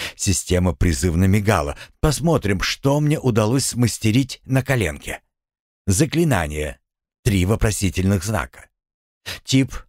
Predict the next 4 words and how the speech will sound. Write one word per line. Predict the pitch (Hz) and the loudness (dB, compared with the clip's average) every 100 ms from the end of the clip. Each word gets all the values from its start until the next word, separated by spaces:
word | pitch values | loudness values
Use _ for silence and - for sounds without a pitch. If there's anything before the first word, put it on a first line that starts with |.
| _ _ - | _ _ -4
активное. | - - 110 69 71 69 - _ - _ | -4 0 -2 0 -4 -6 -8 _ -20 _
Класс — | - 98 113 - - - - | -2 2 2 -2 -6 -12 -4
обычный. | 143 101 90 - 71 67 _ _ _ - | 0 0 0 -4 -6 -16 _ _ _ 0
Уникальное, | 104 80 95 104 131 131 127 | 0 2 2 2 2 2 0